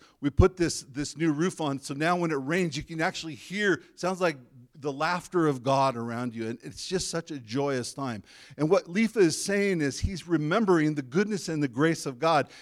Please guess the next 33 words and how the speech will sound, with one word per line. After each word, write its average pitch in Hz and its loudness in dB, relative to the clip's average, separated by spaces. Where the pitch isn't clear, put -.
and 165 -2
he's 175 -2
including 190 0
us 185 8
here 214 6
at 175 6
River's 170 6
Edge 196 6
because 156 2
we're 175 8
a 220 2
part 220 -6
of 190 -10
that. 101 -14
Because 165 -6
we 160 -8
just 180 -6
went 170 -6
and 160 -12
did 156 -6
what 156 -10
we 175 -12
could - -16
do. 214 -14
And 131 -8
now 143 -6
he's 151 -4
my 143 -4
brother. 139 -6
And 123 -12
he's 123 -8
your 143 -2
brother. 92 -8